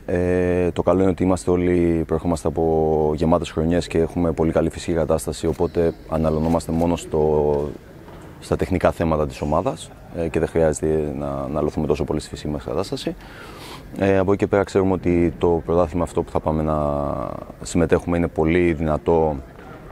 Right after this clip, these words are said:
Διαβάζοντας έτσι λίγο απ' έξω, απ' έξω τα roster των ομάδων, ε,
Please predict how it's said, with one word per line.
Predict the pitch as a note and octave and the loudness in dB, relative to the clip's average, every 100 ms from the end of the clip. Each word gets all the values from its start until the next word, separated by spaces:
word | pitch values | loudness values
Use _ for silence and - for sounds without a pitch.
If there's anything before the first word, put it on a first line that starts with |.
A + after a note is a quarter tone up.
| - - | -10 -2
Διαβάζοντας | F2 D#2 E2+ C#2+ E2 | 2 4 2 2 -2
έτσι | E2 - | -2 0
λίγο | E2+ E2+ E2 | 2 2 2
απ' | E2 E2+ | 2 0
έξω, | - | -2
απ' | E2+ | -2
έξω | E2 D#2 | -2 0
τα | D#2+ | 2
roster | E2 D#2+ D2 | 2 0 -4
των | D2+ D2+ | -2 0
ομάδων, | D2+ D#2 D2 C#2+ - - | 2 0 0 -6 -10 -10
ε, | D#2 D2+ C2+ | -2 0 0